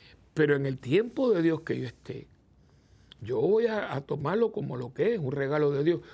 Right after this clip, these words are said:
Ustedes son un regalo de Dios. ¿Cuántas, cuántas veces nos vamos a ver? ¿Cuántas personas que vieron este programa ya no están con nosotros porque han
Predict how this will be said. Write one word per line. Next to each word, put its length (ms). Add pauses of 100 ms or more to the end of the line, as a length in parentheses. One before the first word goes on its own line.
(120)
Ustedes 380
son 180
un 80
regalo 460
de 160
Dios. 240 (580)
¿Cuántas, 380 (180)
cuántas 340
veces 280
nos 140
vamos 360
a 80
ver? 240 (760)
¿Cuántas 360
personas 580
que 160
vieron 320
este 160
programa 420
ya 120
no 80
están 240
con 140
nosotros 440
porque 320
han 220